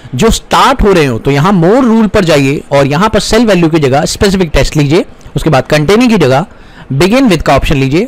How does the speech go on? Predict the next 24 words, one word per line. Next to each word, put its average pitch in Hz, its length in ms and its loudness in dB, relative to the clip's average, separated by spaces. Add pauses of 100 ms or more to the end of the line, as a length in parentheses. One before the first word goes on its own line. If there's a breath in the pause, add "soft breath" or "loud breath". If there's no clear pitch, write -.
और 147 120 2
यहाँ 202 300 0
पर 185 160 0
आप 165 100 2
बता 151 280 2
दीजिए 151 340 0 (240)
start 196 360 0
with 185 280 0
किससे, 196 380 0 (260)
P 214 140 2
से। 110 220 -8 (460 loud breath)
अगर 139 200 0
पी 226 160 0
letter 226 280 2
से 202 160 0
start 180 340 0
हो 160 140 0 (280 loud breath)
तो 170 60 2
आपको 160 300 0
green 226 320 2
fill, 165 300 2 (440 loud breath)
light 233 400 2
green 233 300 2
fill 247 240 0